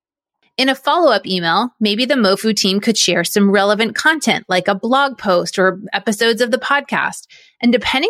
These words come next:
on which link the recipient clicks, you can tag them in the back end to note the topic that they're interested in. They're not telling you, "I'm interested in parenting or sports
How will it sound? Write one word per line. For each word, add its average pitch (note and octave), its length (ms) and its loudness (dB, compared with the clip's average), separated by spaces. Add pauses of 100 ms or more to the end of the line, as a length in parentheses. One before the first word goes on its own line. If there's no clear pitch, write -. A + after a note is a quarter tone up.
on A3 220 4
which F#3+ 260 2
link F3+ 720 4 (260)
the G3 80 0
recipient F#3 600 -2
clicks, - 560 -4 (420)
you A3+ 180 4
can C4+ 200 2
tag D#4+ 560 0
them F3 420 2
in C4+ 240 4
the E4+ 80 6
back D4 260 0
end F#3 420 -2 (120)
to - 140 0
note G3 580 2
the A3+ 80 2
topic A3 480 -2
that G#3+ 140 0
they're F#3 260 2
interested C4 560 0
in. - 240 -8 (420)
They're G3+ 140 2
not B3 320 2
telling D#4+ 500 4
you, F#3+ 300 4
"I'm G3 160 -2
interested G3 540 0
in G3+ 140 2
parenting F3+ 760 0
or F#3 240 2
sports F3 840 0